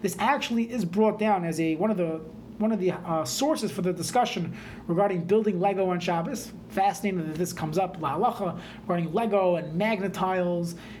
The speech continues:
and Tinker Tots, whatever these things are called, Tinker Toys. So this, this is one of the, there's a lot of dis-,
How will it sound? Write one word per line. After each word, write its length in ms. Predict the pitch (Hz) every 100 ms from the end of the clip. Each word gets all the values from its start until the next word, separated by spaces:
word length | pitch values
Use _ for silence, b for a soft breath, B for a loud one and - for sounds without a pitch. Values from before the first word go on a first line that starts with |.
| B -
and 240 | 151 143 -
Tinker 320 | 214 208 185
Tots, 680 | - 180 175 175 - - -
whatever 240 | 170 185 180
these 140 | 170
things 180 | 180 170
are 40 |
called, 340 | 165 180 175 175
Tinker 240 | 208 202
Toys. 320 | 185 185 180 B B B B
So 240 | - 185 175
this, 260 | 185 175
this 240 | - 214 185
is 80 |
one 160 | 185 214
of 80 | 190
the, 220 | 190 190
there's 100 | 185
a 20 |
lot 200 | 196 240
of 100 | 220
dis-, 200 | 180 -